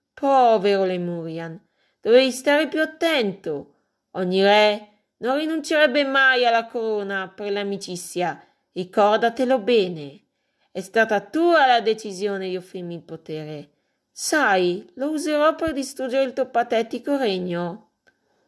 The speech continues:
Lemurian, colmo di rabbia, si dirisse insieme a Julien da Eugene il Saggio per farsi donare un'arma che distruggesse Orazio per sempre.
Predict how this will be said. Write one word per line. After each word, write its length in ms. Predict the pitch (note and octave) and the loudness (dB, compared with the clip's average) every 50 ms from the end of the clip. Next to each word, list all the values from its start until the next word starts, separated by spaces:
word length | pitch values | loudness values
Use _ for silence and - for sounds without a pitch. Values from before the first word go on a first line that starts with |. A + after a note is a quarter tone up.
| _ _ _ _ _ _ _ _ | _ _ _ _ _ _ _ _
Lemurian, 760 | - D#3+ G3 G3 G3+ G#3+ A3+ A3 A3+ A3+ A#3 A#3 A#3 A#3 A3+ A3+ | -2 2 2 4 4 4 4 4 4 4 4 2 2 -2 -4 -6
colmo 360 | - A#3+ A3 G#3 G3+ G3 G3 | -4 -2 -2 0 0 -2 -2
di 120 | F3 F3+ | 0 2
rabbia, 580 | F#3 F#3 F3 F3 D#3 C#3+ F3 F#3 F#3 F#3 F#3 - - _ _ _ _ _ | 2 2 2 2 0 0 0 2 2 2 0 -4 -16 _ _ _ _ _
si 220 | _ - - B3 A3+ | _ -16 -12 -8 -2
dirisse 540 | B3+ C4 C4 C4+ C#4 C#4 - - - D4+ | -2 0 0 0 -2 -2 -4 -4 -4 -2
insieme 560 | D4 C#4 A3+ B3 B3 A#3+ - - B3 A#3+ A#3+ A#3 | -2 -2 -2 -2 -4 -4 -2 0 0 2 2 2
a 60 | G#3+ | 0
Julien 540 | F3+ - A3 G#3+ A3 A3 A3+ A3+ A3+ A3 A3+ - _ _ _ _ _ _ _ | 0 0 2 2 2 2 2 0 0 -4 -8 -12 _ _ _ _ _ _ _
da 120 | - G#3+ | 0 0
Eugene 500 | A#3 A#3+ B3+ A3 G3 - C4 C#4 C4+ C4+ | 2 2 2 0 0 0 0 0 2 0
il 80 | B3+ A#3+ | -2 -2
Saggio 760 | - - A#3+ F3 D3 C#3+ C3 - - F3 D#3+ D3 C#3 - _ _ _ _ _ _ _ | 0 0 0 0 0 -2 -10 -10 -8 -6 -6 -6 -8 -12 _ _ _ _ _ _ _
per 160 | - F#3+ G3+ | -6 -6 -4
farsi 420 | G3 - A3+ A3 G#3 G#3+ - G3+ F#3+ | 0 2 0 0 0 -2 -6 -4 0
donare 400 | F#3+ G3 G3 G3 G3 F#3+ F3+ F#3+ | 0 2 2 4 2 2 2 0
un'arma 760 | F#3 F3+ F3+ F3+ F3 F3+ F3+ E3+ E3+ F3 F3+ F#3+ F#3+ A3 - _ _ _ _ _ _ _ | -2 -4 -4 -4 -4 -4 -4 -6 -6 -6 -6 -6 -8 -10 -14 _ _ _ _ _ _ _
che 140 | - A#3 A#3+ | -4 -4 -2
distruggesse 800 | B3 B3 A3+ - - C4 A#3+ F#3+ F3+ G#3 F#3+ F#3 - - - | -2 -2 -4 -4 -4 -4 -2 2 4 4 4 4 0 -4 -2
Orazio 640 | A#3 A#3+ A3+ G#3 E3+ D#3 - - - - F#3+ F#3 F#3 | -2 0 2 2 0 0 -4 -10 -10 -6 -6 -6 -6
per 260 | F#3 - - A3+ A3+ | -8 -10 -12 -10 -10
sempre. 840 | A3 - - - F#3+ E3 C#3+ C3+ C#3 - - - D3+ C#3+ C3+ C3+ C3 | -10 -10 -10 -8 -8 -8 -10 -12 -16 -18 -18 -18 -16 -16 -16 -18 -20